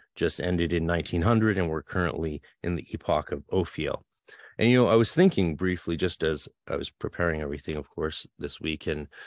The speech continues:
contemplating what each of the spirits do, 'cause, of course, some of them do some rather far out things, according to the grimoire. And Hagith, in, in that epoch, transmutes metals.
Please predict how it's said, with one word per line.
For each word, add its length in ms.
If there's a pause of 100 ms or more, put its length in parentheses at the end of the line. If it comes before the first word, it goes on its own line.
(1800)
contemplating 760
what 180
each 180
of 80
the 60
spirits 420
do, 460
'cause, 260
of 180 (100)
course, 240
some 160
of 80
them 280 (160)
do 160
some 320
rather 280
far 380
out 180
things, 360
according 360
to 100
the 100
grimoire. 480 (1600)
And 180
Hagith, 560 (480)
in, 280
in 220
that 240
epoch, 520 (320)
transmutes 640
metals. 560